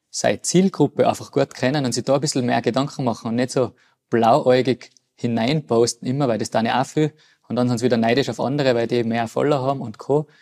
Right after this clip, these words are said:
sondern eher so eine gute Strategie überlegen, was will ich, was will ich damit erreichen, wer ist meine Zielgruppe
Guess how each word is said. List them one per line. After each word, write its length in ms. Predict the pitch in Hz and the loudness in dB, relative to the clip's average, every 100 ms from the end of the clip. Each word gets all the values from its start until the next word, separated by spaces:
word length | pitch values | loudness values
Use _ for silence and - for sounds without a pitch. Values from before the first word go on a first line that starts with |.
| _ | _
sondern 280 | - 123 123 | -8 -4 0
eher 200 | 127 143 | 2 2
so 200 | - - _ _ _ _ _ | 2 -2 _ _ _ _ _
eine 120 | 131 - | -12 2
gute 220 | 170 151 | 2 2
Strategie 500 | - 127 - 123 170 | 0 0 0 2 4
überlegen, 380 | 160 151 156 123 | 4 2 2 0
was 220 | 113 - | 0 0
will 200 | 151 175 | 0 2
ich, 80 | 143 | 2
was 180 | 127 | 0
will 120 | 135 127 | 0 -2
ich 60 | |
damit 200 | 120 120 | -2 -4
erreichen, 480 | 117 127 147 - 143 | -2 -2 -4 -8 -4
wer 120 | 123 | -2
ist 100 | 123 | -2
meine 140 | 120 110 | -4 -6
Zielgruppe 560 | - 160 160 147 160 | -2 0 0 0 -2